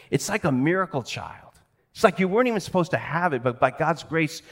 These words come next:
you're able to have one. And every time I read this portion of Scripture, like I said,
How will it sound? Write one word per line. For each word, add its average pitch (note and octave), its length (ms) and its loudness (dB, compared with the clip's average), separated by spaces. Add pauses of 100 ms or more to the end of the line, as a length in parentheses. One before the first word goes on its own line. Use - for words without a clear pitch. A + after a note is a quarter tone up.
(180)
you're D3 240 4
able D3 220 0
to C3 80 2
have D3 320 0
one. G#2 220 -2
And D#3+ 100 4
every G#3+ 160 2
time G#3+ 240 0
I F#3+ 60 2
read F3+ 180 -2
this E3 160 -2
portion E3+ 340 -2
of C3+ 80 -4
Scripture, F3 360 -2
like C3+ 160 2
I C3 60 2
said, B2+ 260 -2